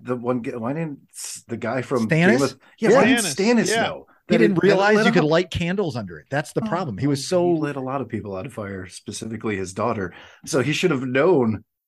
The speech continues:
Speaker 2: He was, he was too distracted by the witch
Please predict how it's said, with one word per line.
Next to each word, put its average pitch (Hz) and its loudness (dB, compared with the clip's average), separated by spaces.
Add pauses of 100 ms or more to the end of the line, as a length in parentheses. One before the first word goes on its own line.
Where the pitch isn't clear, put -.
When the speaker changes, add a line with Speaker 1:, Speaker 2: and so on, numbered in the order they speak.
(200)
Speaker 2:
He 240 -10
was, 214 -4
he 196 -4
was 180 0
too 190 -2
distracted 139 -4
by 101 -6
the 87 -8
witch 127 -4